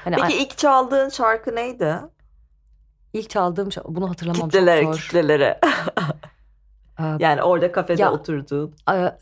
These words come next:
Speaker 1: yani o-, oradaki repertuar aslında biraz şeydi. Hani doksanlar iki binler Türkçe pop repertuarı. Yani Sıla da vardı, Sezen Aksu da vardı, işte Levent Yüksel de vardı. İşte bazen Adele de söylüyorduk ya da işte Fly Me to the Moon da söylüyorduk falan. Ee,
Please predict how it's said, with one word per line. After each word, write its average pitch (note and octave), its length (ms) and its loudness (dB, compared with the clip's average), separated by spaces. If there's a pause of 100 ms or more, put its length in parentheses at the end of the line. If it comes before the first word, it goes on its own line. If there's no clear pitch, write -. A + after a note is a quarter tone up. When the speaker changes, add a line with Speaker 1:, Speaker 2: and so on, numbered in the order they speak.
Speaker 1:
yani F#3 120 0
o-, G3+ 180 0
oradaki A#3+ 400 0
repertuar D#4 380 0
aslında D4+ 260 -2
biraz C#4+ 180 -2
şeydi. F#3+ 420 -4
Hani E3+ 140 -4
doksanlar A3 340 -2
iki A3+ 180 -8
binler A#3+ 260 -4
Türkçe - 200 -12
pop A#3 200 -4
repertuarı. D#3 760 -4
Yani D#3 300 -4
Sıla G3 260 -4
da E3 80 -2
vardı, D3+ 220 0
Sezen F#3+ 240 -6
Aksu F3+ 260 -12
da D#3+ 100 -8
vardı, C#3+ 260 -10
işte F3+ 200 -10
Levent F3 280 -6
Yüksel F3 340 -6
de D#3 60 -2
vardı. C#3 540 -6
İşte - 240 -16
bazen E3+ 280 -4
Adele E3 280 0
de D#3 60 -6
söylüyorduk B2+ 600 -12
ya C#3+ 100 -10
da D#3 60 -10
işte D#3+ 280 -12
Fly E3 320 -8
Me E3 100 -8
to E3 120 -10
the E3 60 -8
Moon E3+ 260 -6 (140)
da D3 60 -8
söylüyorduk - 460 -16
falan. - 180 -10 (520)
Ee, D3+ 460 -4